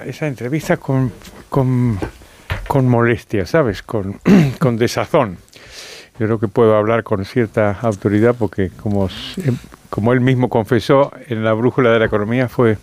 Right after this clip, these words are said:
alumno mío, ¿no? Eh, es una entrevista de un hombre iracundo, ¿no? No solamente, no solamente iracundo, sino además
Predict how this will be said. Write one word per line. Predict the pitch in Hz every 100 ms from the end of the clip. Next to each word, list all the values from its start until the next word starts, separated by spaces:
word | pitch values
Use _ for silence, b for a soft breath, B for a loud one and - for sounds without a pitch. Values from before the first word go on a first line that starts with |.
| - _
alumno | 110 110 135 117
mío, | 98 87 85
¿no? | 127 - - B B B B B B B
Eh, | - 143 131 117 104 98 92 - - _ _ _ _ _
es | - 175 240
una |
entrevista | 202 160 175 -
de | 165 160
un | 170
hombre | 175 190 175
iracundo, | 135 95 98 - 196 104 87 85
¿no? | 117 156 _ _ _ _ _ _ B B B B B B B
No | 170
solamente, | 180 247 220 185 123 127 117 120
no | 156
solamente | 151 208 190 160
iracundo, | 147 120 - 101 95 131 170 B B B B B B _ _ -
sino | - - 196
además | 220 190 226 226